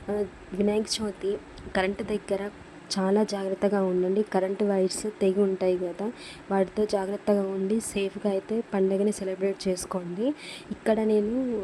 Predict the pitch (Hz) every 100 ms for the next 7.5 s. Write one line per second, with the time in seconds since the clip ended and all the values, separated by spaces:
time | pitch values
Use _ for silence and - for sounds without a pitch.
0 | - 196 202 196 190 - 208 208 202 196
1 | 190 202 202 - 220 202 196 196 202 208
2 | 220 214 - 202 196 208 - 196 185 185
3 | 180 240 - - - - 220 226 226 226
4 | 220 214 214 - 247 233 220 - - -
5 | - - - - 208 202 196 180 196 196
6 | 208 220 202 190 226 220 202 196 196 196
7 | 185 175 175 202